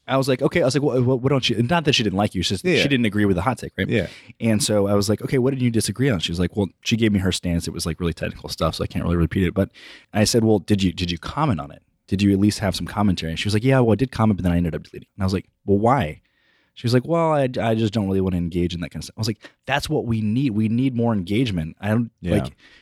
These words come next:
Speaker 1: whether you're right, whether you're wrong, it doesn't matter. We need to have commentary about some of the hot issues
Speaker 2: Hundred percent.
Speaker 1: in the industry, and at least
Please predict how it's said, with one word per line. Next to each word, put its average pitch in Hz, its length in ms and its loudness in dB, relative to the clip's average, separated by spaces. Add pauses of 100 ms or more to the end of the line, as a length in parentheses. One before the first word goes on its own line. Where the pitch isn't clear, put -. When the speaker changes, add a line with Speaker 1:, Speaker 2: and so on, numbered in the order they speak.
(280)
Speaker 1:
whether 135 200 0
you're 120 200 2
right, 113 360 0
whether 95 160 0
you're 92 160 2
wrong, 120 320 0
it 95 80 0
doesn't 95 240 0
matter. 104 220 2
We 95 100 0
need 107 140 0
to 98 60 0
have 95 140 -6
commentary 110 460 -2
about 85 220 -4
some 87 100 -4
of 82 40 -4
the 78 60 -10
hot 98 300 -10
issues 85 540 -4
Speaker 2:
Hundred 98 240 2
percent. 85 400 -6
Speaker 1:
in 127 100 0
the 123 160 0
industry, 87 800 0
and 101 160 2
at 104 60 2
least 104 400 0